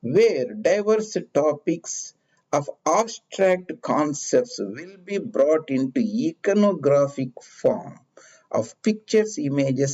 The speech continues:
maps. ఎందుకంటే మీ మేధస్సులో ఈజీగా ఇంప్రింట్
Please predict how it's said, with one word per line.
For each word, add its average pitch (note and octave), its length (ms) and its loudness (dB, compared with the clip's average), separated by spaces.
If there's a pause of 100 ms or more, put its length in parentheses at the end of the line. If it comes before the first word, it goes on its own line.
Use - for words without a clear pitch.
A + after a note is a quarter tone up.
(160)
maps. - 300 -8 (460)
ఎందుకంటే D3+ 560 0 (420)
మీ G#3+ 140 0 (100)
మేధస్సులో C#3 500 0 (300)
ఈజీగా C#3 600 2 (360)
ఇంప్రింట్ D#3 420 0